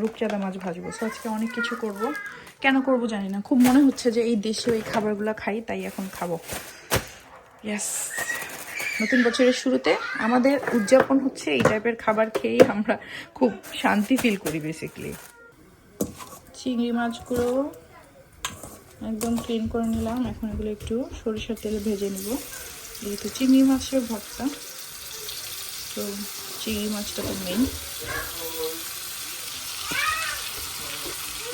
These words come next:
আর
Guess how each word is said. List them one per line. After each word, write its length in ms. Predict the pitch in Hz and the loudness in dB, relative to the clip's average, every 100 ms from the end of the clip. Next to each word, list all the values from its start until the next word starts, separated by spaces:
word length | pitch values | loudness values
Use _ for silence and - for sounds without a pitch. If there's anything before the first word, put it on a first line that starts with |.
| 480 554 605 587 - 554 571 587 605 571 - - - - - - - - - - - - - - | -8 -8 -8 -10 -8 -8 -8 -8 -8 -10 -10 -10 -10 -10 -10 -10 -10 -10 -10 -10 -10 -8 -8 -6
আর 80 | 208 | -4